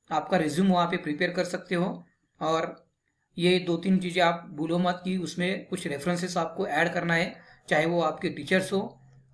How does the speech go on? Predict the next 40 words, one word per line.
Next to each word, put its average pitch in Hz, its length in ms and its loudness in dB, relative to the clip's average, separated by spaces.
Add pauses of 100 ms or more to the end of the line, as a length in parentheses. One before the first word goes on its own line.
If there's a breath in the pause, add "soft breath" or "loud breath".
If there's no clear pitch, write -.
(140)
चाहे 156 120 4
वो 170 200 2
आपके, 151 600 0 (560 soft breath)
अ, 156 40 -8
इंडस्ट्रीज 175 720 -2
में 175 200 0
कोई 175 180 0
पहचान 165 400 0
के 185 100 4 (760)
हो 151 180 0
सकते 180 280 0
हो, 180 320 2 (320 loud breath)
या 160 100 2
फिर 226 220 0
कोई 202 460 0
रिसर्च 170 360 0
इंस्टीट्यूट 135 420 -6
से, - 260 -14 (240)
तो 170 80 -2
उनके 170 220 -2
रेफरेंसेस 180 480 -2
आप 170 280 -2
वहाँ 156 160 -4
पे 165 120 -6
डाल-, 147 400 -6
डालिए। 170 480 -2 (280 soft breath)
और 165 480 -2 (300 soft breath)
डालने 151 360 2
से, 226 160 0
उनके 180 280 2
नाम 180 260 2
डालने 180 260 2
से 185 120 -2
पहले, 180 240 -2
उनके 175 260 -4
कॉन्टैक्ट 175 380 -2
नंबर 185 220 -2
डालने 170 280 0
से 170 120 -8
पहले 170 380 -4